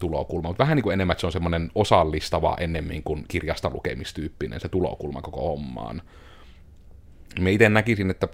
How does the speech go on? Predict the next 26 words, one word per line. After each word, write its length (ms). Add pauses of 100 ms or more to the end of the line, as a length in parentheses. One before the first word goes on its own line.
koulutuksen 680
pitäisi 260
enemmän 300
kääntyä 480
siihen 400
suuntaan, 480
mitä 140
nyt 140
periaatteessa 580
vaikka 240
mun 140
mielestä, 420 (420)
niin 100
kun, 140
että 200 (440)
pojot 340
sinne, 240
minne 180
pojot 380
kuuluu, 440
että 180
ainakin 560
niin 140
kun 260 (460)
Karelia 440
Amkki, 420